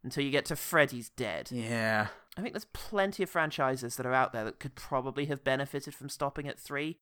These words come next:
Speaker 2: I think so.
Speaker 1: I think it's seen as a mark of integrity, you know, and the new Star
Speaker 2: The
Speaker 1: Wars
Speaker 2: prestige
Speaker 1: movies,
Speaker 2: of a, of a tri-,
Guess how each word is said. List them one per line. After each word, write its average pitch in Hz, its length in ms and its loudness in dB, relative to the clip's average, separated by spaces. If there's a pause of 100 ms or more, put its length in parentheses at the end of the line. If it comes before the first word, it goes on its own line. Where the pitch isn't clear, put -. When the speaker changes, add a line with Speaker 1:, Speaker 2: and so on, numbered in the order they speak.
Speaker 2:
I 202 120 4
think 240 220 -2
so. 135 280 4
Speaker 1:
I 185 60 4
think 359 140 2
it's 440 120 -2
seen 269 200 -2
as 226 80 -2
a 202 60 2
mark 175 380 4
of 180 120 0
integrity, 156 800 -4 (580)
you 185 140 -2
know, 117 300 2
and 202 160 0 (340)
the 196 100 4
new 254 140 2
Star 196 320 8
Speaker 2:
The 170 60 8
Speaker 1:
Wars 139 60 6
Speaker 2:
prestige 160 300 10
Speaker 1:
movies, 139 320 8
Speaker 2:
of 127 140 8
a, 120 160 10
of 117 140 6
a 113 120 8
tri-, 120 220 4